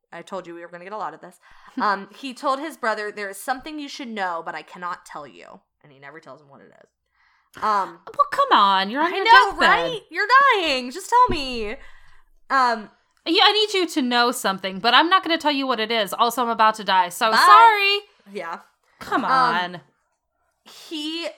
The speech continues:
Speaker 1: Kenneth was a trained paratrooper during World War Two. In nineteen fifty-four, he becan-, he began working as a mechanic for Northwest Oriental,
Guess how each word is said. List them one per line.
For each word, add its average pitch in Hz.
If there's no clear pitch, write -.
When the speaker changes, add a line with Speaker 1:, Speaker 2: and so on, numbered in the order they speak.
Speaker 1:
Kenneth 330
was 349
a 254
trained 240
paratrooper 285
during 220
World 196
War 202
Two. 196
In 262
nineteen 285
fifty-four, 247
he 269
becan-, 302
he 277
began 285
working 254
as 202
a 202
mechanic 233
for 220
Northwest 202
Oriental, 202